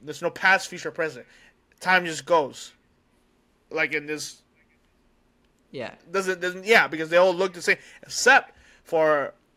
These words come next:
Speaker 1: um, Obi. Obi does look younger.
Speaker 2: Obi.
Speaker 1: Obi looks younger when he goes to the, to the past and then goes to the present again.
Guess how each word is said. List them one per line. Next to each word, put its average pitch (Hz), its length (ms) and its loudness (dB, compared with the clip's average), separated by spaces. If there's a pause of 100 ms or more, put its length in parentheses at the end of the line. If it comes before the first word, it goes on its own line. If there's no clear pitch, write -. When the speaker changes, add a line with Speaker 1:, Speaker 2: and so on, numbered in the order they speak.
(140)
Speaker 1:
um, 135 500 -4 (200)
Obi. 196 380 0 (600)
Obi 220 180 0
does 190 200 -2
look 185 160 -6
younger. 190 380 -4 (200)
Speaker 2:
Obi. 127 960 -4 (160)
Speaker 1:
Obi 156 200 -2
looks 175 200 -2
younger 165 480 0 (320)
when 165 340 0
he 170 100 -6
goes 170 300 -2
to 180 220 -4
the, 160 160 -8 (260)
to - 100 -18
the 156 80 -6
past 180 680 6 (600)
and 160 80 -14
then 151 160 -10
goes 156 200 -4
to 160 40 -12
the 156 80 -6
present 160 360 0
again. 123 280 -14